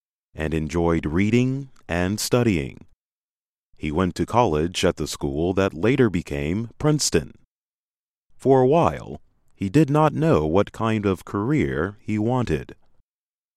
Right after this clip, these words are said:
When the Revolutionary War started between the colonists and the British, Madison's intelligence and knowledge helped him participate in debates about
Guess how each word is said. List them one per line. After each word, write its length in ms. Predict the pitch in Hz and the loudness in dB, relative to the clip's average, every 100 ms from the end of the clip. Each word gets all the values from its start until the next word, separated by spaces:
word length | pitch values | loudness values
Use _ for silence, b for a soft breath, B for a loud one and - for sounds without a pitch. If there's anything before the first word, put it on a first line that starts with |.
| _ _ - | _ _ -6
When 140 | 110 | 2
the 80 | 127 | 4
Revolutionary 800 | 151 180 170 160 147 127 117 107 | 6 6 4 4 4 2 2 2
War 440 | 92 110 85 71 | 4 4 2 0
started 540 | 76 - 80 78 87 78 | -4 -2 0 0 -2 -2
between 380 | 80 - 85 | -4 -4 -4
the 100 | 76 | -4
colonists 800 | - 95 101 101 98 98 - - - - | -4 -2 -2 -2 -2 -4 -6 -10 -14 -10
and 180 | 80 78 | -6 -4
the 80 | 76 | -4
British, 600 | 90 131 69 65 - - _ _ _ _ _ _ - | 0 0 -2 -6 -8 -10 _ _ _ _ _ _ -6
Madison's 680 | 120 165 156 - 135 113 | 0 0 2 2 2 0
intelligence 880 | 92 87 - 127 131 131 131 - - - | 0 -2 -2 0 2 2 0 -4 -8 -6
and 320 | 90 90 82 | -4 -2 -4
knowledge 640 | 90 135 113 71 69 85 - _ _ _ | -2 0 0 -2 -6 -8 -10 _ _ _
helped 260 | - 151 - | -2 -2 2
him 200 | 135 127 | 0 0
participate 760 | 123 117 165 - - 76 71 | -2 -2 -2 -2 -2 -2 -2
in 100 | 76 | -4
debates 640 | 71 69 98 90 67 - - | -6 -2 2 0 -2 -12 -8
about 380 | 78 76 71 | -4 -2 -4